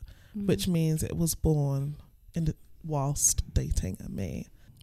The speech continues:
Speaker 2: I only found this out about a month ago, right?
Speaker 1: Mm.
Speaker 2: Only about a month. So it's still fresh, guys. Um, but yeah, that's completely turned me off, and I'm I'm single, he's in a relationship.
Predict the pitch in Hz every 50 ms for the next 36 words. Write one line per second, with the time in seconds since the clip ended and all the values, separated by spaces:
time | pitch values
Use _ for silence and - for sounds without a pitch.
0 | - - 240 285 294 269 - 277 254 214 - - 233 208 185 - - - 151 151
1 | 165 185 202 214 - - - - - - - - 214 214 202 196 196 180 196 196
2 | - - - 220 233 240 233 208 202 190 - 170 160 - - - 190 - - -
3 | 262 262 - - - 190 - - - - - - - 196 190 - - - - -
4 | - - - - - - - - 170 170 165 160 160 160 160 - 190 - - 175
5 | 180 - - - - - - - 220 240 277 262 240 - - - - 214 214 -
6 | 262 247 - 185 - - 208 190 - 175 180 175 160 156 165 160 - - 180 175
7 | 170 170 170 170 170 170 170 175 165 - - - - - - 226 254 233 214 -
8 | 202 156 147 143 147 160 156 170 156 151 156 151 143 143 143 - - 143 - -
9 | - - - - 202